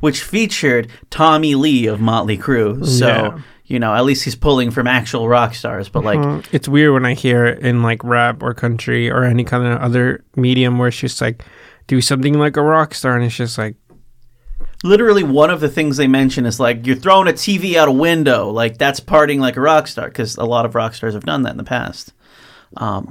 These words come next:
Speaker 2: Oh,
Speaker 1: but
Speaker 2: I know not a lot of them, but some of them are just banned from hotels in general
Speaker 1: Yes.
Speaker 2: because of it, because
Speaker 1: Yes.
Speaker 2: that's the intention is, like, "We're gonna go fuck up this whole entire hotel room."
Speaker 1: Yes.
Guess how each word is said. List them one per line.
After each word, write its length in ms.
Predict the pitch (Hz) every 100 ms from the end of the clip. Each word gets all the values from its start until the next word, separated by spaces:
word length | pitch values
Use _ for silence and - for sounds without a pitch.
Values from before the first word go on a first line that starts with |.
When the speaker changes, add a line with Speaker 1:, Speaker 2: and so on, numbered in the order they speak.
| - -
Speaker 2:
Oh, 140 | -
Speaker 1:
but 160 | - - -
Speaker 2:
I 120 | 131
know 280 | 139 151 147
not 220 | 151 135
a 80 | 120
lot 200 | 120 127
of 60 | 139
them, 280 | 143 131 131
but 260 | 123 123 -
some 240 | - 147
of 120 | 170
them 260 | 147 135 107 -
are 120 | 127
just 260 | 117 113
banned 360 | 113 117 120 120
from 120 | 120
hotels 640 | 117 113 120 117 110 110 - -
in 160 | 139 120
general 340 | 117 123 120
Speaker 1:
Yes. 100 | 117
Speaker 2:
because 380 | 135 120 202 175
of 140 | 147 131
it, 120 | 123
because 140 | 127
Speaker 1:
Yes. 420 | 156 120 - - -
Speaker 2:
that's 240 | 127 -
the 140 | - 123
intention 420 | - 127 123 120
is, 100 | 110
like, 200 | 110 101 - - _ -
"We're 80 |
gonna 160 | 127 120
go 140 | 107
fuck 480 | - - - 139 -
up 140 | 135 131
this 160 | 117
whole 200 | - 127
entire 460 | 123 117 135 131 127
hotel 420 | 123 117 120 113
room." 220 | 110 107
Speaker 1:
Yes. 460 | 131 147 - -